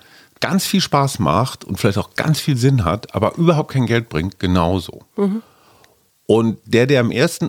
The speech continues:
Speaker 1: am ehesten rausfliegt, interessanterweise, sind immer die, die ich für sinnlos halte.
Speaker 2: Mhm.
Speaker 1: Also wenn man für ein Unternehmen zum Beispiel, das ich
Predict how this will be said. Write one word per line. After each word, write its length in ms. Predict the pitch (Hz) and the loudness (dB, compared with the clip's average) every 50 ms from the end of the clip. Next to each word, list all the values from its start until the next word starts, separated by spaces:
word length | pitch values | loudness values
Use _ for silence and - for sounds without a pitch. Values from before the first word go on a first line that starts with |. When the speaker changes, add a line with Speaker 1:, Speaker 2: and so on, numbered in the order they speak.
| - - | -4 -2
Speaker 1:
am 160 | - 101 98 | -2 -2 -2
ehesten 480 | - - 135 160 185 - - - 139 120 | 0 2 2 4 4 2 2 0 0 0
rausfliegt, 720 | - 69 67 62 67 73 - - - - 123 139 - - | 0 0 -2 -2 -2 -2 -4 -4 -4 -2 -2 -2 -2 -2
interessanterweise, 1400 | - 104 107 - - 117 - - 110 107 120 127 123 107 95 80 92 101 117 123 104 90 76 80 95 107 98 | -4 -4 -4 -2 -2 -2 -2 0 0 0 2 0 0 0 0 0 2 2 2 2 2 2 0 2 2 2 0
sind 220 | - - 92 - - | -2 -4 -6 -4 0
immer 220 | 127 123 127 131 | 2 2 4 2
die, 260 | 120 98 98 101 117 | 2 0 -2 -2 -2
die 260 | 104 - 101 - - - | -2 -2 -2 -2 -2 -4
ich 140 | - - | -6 -6
für 460 | - - - 104 101 101 98 101 101 98 _ _ _ _ | -8 -4 0 2 4 4 4 2 0 -4 _ _ _ _
sinnlos 680 | - 87 87 98 98 120 120 104 87 76 69 - - - | -12 -6 -2 0 2 2 2 2 2 0 -2 -4 -6 -10
halte. 340 | - 71 78 - - - - - | -10 -10 -10 -12 -14 -16 -8 0
Speaker 2:
Mhm. 300 | - 165 151 139 135 135 143 | 2 4 4 4 4 2 0
Speaker 1:
Also 180 | 82 80 82 | 0 0 2
wenn 100 | 92 98 | 2 4
man 140 | 104 107 104 | 4 2 2
für 160 | - - 95 | 0 0 0
ein 120 | 78 95 - | 0 0 -2
Unternehmen 720 | - 113 95 - 85 82 82 85 92 110 127 143 143 135 | -2 -2 -2 0 0 0 0 2 2 4 4 4 4 2
zum 160 | - 131 123 | 0 -2 0
Beispiel, 380 | 117 117 120 117 - - 120 107 | 2 2 0 0 -4 -6 -8 -8
das 160 | - 92 - | -8 -8 -8
ich 100 | 85 | -10